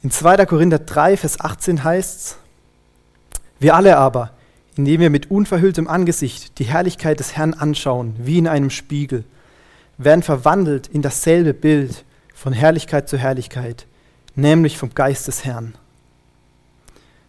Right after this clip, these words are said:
Ich lese es nochmal vor aus zweiter Korinther drei, Vers achtzehn. "Wir alle aber, indem wir mit unverhülltem Angesicht die Herrlichkeit des Herrn anschauen, wie in einem Spiegel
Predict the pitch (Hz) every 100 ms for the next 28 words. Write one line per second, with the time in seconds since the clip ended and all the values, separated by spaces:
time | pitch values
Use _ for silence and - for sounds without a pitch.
0 | _ - 135 127 - 147 196 - 190 175
1 | - 143 135 127 127 139 127 - 139 135
2 | - 131 - 180 185 180 _ _ _ _
3 | _ _ _ _ _ 151 185 196 180 127
4 | 120 113 - _ _ _ _ _ 143 147
5 | 196 180 143 - 190 208 190 135 185 196
6 | 151 - 180 165 - 117 - - - 117
7 | 165 175 - 147 139 - 147 143 135 131
8 | - 113 110 - _ _ _ 127 170 165
9 | 156 139 131 - 143 143 123